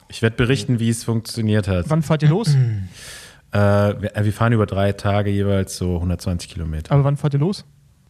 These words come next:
Speaker 1: Donnerstag nächste Woche.
Speaker 2: Ah, okay.
Speaker 1: Nee, Mittwoch.
Speaker 2: Also
Speaker 1: Mittwoch.
Speaker 2: bist du quasi,
Speaker 1: Oder?
Speaker 2: bist du nächste Woche noch in Kop-
Speaker 1: Nee, Quatsch, Donnerstag.
Speaker 2: bist du noch
Speaker 1: Donnerstag.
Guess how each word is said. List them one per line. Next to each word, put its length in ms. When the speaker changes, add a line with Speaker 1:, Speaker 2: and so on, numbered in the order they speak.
Speaker 1:
Donnerstag 640
nächste 240
Woche. 100
Speaker 2:
Ah, 220
okay. 240
Speaker 1:
Nee, 280
Mittwoch. 380
Speaker 2:
Also 180
Speaker 1:
Mittwoch. 140
Speaker 2:
bist 200
du 60
quasi, 300
Speaker 1:
Oder? 100
Speaker 2:
bist 160
du 60
nächste 200
Woche 120
noch 100
in 80
Kop- 100
Speaker 1:
Nee, 140
Quatsch, 320
Donnerstag. 280
Speaker 2:
bist 120
du 60
noch 80
Speaker 1:
Donnerstag. 180